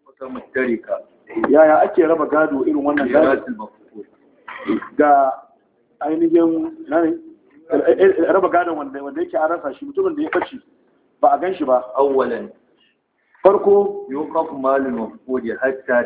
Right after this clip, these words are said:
Speaker 1: تنتهي المدة.
Speaker 2: ana dakatar da dukiyar mafkudi har tsawon lokacin ya kai.
Speaker 1: ثم يقسم على الوارث، على الورثة.
Speaker 2: Wato lokacin ya kai ko? Lokacin da ana cigiyar shi ba a gan shi ba. Alƙali zai ce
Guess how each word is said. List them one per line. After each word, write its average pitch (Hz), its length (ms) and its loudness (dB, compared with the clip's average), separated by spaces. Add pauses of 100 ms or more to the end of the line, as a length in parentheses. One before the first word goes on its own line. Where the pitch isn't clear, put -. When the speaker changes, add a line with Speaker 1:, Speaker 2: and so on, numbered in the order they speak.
Speaker 1:
تنتهي 120 540 -2
المدة. 110 580 -4 (460)
Speaker 2:
ana 180 280 4
dakatar 170 480 0
da 156 80 0
dukiyar 160 360 0
mafkudi 165 600 -2 (240)
har 165 160 0
tsawon 170 260 0
lokacin 160 360 0
ya 131 100 2
kai. 131 180 2 (1080)
Speaker 1:
ثم 127 240 -2
يقسم 117 540 0
على 113 200 -2
الوارث، 104 440 2 (180)
على 120 160 0
الورثة. 107 640 0 (140)
Speaker 2:
Wato 147 220 4
lokacin 180 280 2
ya 151 100 0
kai 143 160 0
ko? 156 220 2 (480)
Lokacin 180 380 2
da - 60 -10 (160)
ana - 260 4
cigiyar 170 260 0
shi 135 60 -10
ba 135 100 -2
a 123 60 -2
gan 156 140 -4
shi 131 80 -6
ba. 123 180 0 (520)
Alƙali 160 300 4
zai 349 120 -2
ce - 120 -2